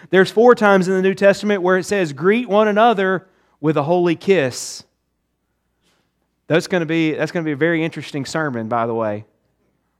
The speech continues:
Just kidding. Man, y'all need to lighten up this morning. Y'all are looking so serious. Man. Four times, "Greet one another with a holy kiss." So four times you see kissing in the New Testament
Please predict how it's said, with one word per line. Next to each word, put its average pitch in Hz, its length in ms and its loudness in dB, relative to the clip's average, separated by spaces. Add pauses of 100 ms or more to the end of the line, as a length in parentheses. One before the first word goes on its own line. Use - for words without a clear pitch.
(340)
Just 131 200 -12
kidding. 110 320 -6 (1080)
Man, 127 180 -6
y'all 180 180 -4
need 262 120 -2
to 123 100 -2
lighten 131 280 -2
up 226 160 -4
this 131 180 -8
morning. 127 280 -6
Y'all 196 180 2
are 185 80 2
looking 170 240 -2
so 233 220 0
serious. 143 680 -2
Man. 139 560 -2 (1600)
Four 247 280 4
times, 202 560 2
"Greet 202 280 2 (140)
one 202 140 2
another 196 240 2
with 185 120 0
a 165 60 -2
holy 180 300 0
kiss." 175 340 0
So 156 180 -4
four 196 240 -2
times 185 380 -2
you 160 80 -6
see 170 300 -2
kissing 185 480 0
in 165 100 -4
the 160 80 -4
New 165 140 -2
Testament 165 580 -4